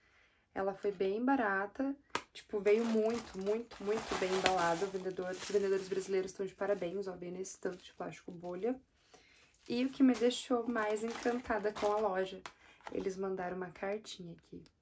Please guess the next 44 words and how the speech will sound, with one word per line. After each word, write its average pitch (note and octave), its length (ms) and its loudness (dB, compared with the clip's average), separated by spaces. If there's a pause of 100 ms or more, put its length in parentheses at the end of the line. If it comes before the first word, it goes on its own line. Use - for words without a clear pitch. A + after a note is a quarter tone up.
Eu C4 200 -16
vou E3+ 100 -12
deixar - 300 -6
o - 40 -4
arroba F3 300 -6
deles E3+ 320 -8
aqui - 180 -12
também F3 400 -10
do D#3+ 120 -14
ladinho, G#3+ 520 -2 (800)
que - 120 -4
eu A3 40 2
achei A3+ 200 -2
super A#3 320 -2
bacana. A3 520 0 (1120)
É, G3 500 -2 (1400)
chegou G#3 280 6
tudo G3+ 220 -6
certinho. A#3+ 920 2 (840)
Tenho C4 180 8
muito C#4+ 240 8
mais E4 160 4
comprinhas A#3+ 460 4
pra G#3+ 120 -4
chegar, G3 460 -4
eu G#3 60 -4
resolvi G3 420 -2
já F#3+ 140 -6
postar G3+ 360 -4
esse G3 160 -6
aqui G3+ 560 -6
pra G#3 540 -2
não G3+ 240 -6
ficar - 320 -10
fazendo G3 340 -6
vídeos F#3 240 -6
tão G3+ 240 -2
longos, G#3+ 360 -4
pra - 160 -8
fazer F3+ 180 -8
uma F#3 140 -6
coisa F#3+ 280 -6
mais G3 220 -4
reduzida. G#3 640 -4